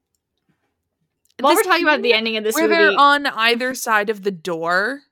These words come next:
Speaker 1: Oh my god. The fucking
Speaker 2: <sighs>
Speaker 1: doors. The doors in this movie, man!
Speaker 2: First of all, like, big, like, Doctor Who Doomsday flashbacks.
Speaker 1: Oh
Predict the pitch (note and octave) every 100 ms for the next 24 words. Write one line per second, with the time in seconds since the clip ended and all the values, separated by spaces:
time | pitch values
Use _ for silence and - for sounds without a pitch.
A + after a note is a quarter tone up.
0 | _ _ _ _ B3 A#3+ G#3 - - F#3
1 | C3+ D3+ - - _ _ _ _ _ _
2 | _ - A#3+ - - - A3+ G#3 G3 F3+
3 | F3 G#3 - - _ _ _ _ _ _
4 | _ _ _ _ - A#3 D#4+ G4 A#4+ -
5 | F#4+ F4+ - F4 F4 D#4 C4 B3+ B3 B3
6 | B3+ B3 _ _ - G#4+ - E4 B3+ G#3
7 | G3 G3+ G#3+ A3+ G#3+ G3+ C#4+ D#4+ F4+ D4+
8 | C#4 A#3 A3+ A#3 A3+ A#3 A#3+ G#3 G3+ G3+
9 | G3+ F3+ E3 - D#3+ D#3 - - - -
10 | - - - - -